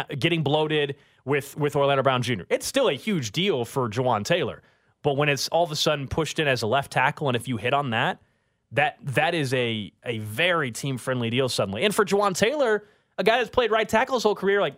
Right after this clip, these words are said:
he wasn't gonna make that kind of money as a right tackle in the league. So for him, there's a huge,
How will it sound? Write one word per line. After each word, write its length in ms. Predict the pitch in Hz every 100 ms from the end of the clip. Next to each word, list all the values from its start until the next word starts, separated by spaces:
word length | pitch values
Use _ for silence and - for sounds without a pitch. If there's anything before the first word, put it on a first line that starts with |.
| _
he 100 | 247
wasn't 200 | 262 233
gonna 80 | 214
make 160 | 233
that 120 | 226
kind 160 | 190 196
of 60 | 190
money 180 | 190
as 100 | 185
a 40 | 170
right 140 | 175
tackle 340 | 170 180 - 180
in 60 |
the 40 | 185
league. 180 | 294 208
So 140 | 185
for 140 | - 170
him, 180 | 330 294
there's 180 | 180
a 40 | 156
huge, 300 | 151 170